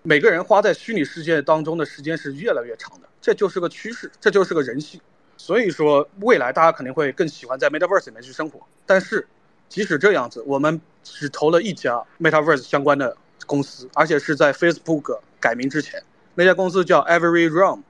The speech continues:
它一样，它跟这个 Story Protocol 一样，一样是H U C领投，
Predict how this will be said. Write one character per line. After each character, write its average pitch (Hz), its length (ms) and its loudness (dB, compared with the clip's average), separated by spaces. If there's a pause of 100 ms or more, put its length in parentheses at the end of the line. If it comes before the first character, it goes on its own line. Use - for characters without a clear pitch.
(200)
它 220 200 2
一 156 100 -6
样， 180 280 0
它 190 140 2
跟 196 180 0
这 190 140 4
个 156 120 2
Story 196 220 0
Protocol 180 240 2
一 120 80 -4
样， 151 240 -2
一 160 80 -14
样 220 180 0
是 165 160 -4
H 165 180 0
U 143 60 0
C 147 180 0
领 139 280 -4
投， 107 260 -14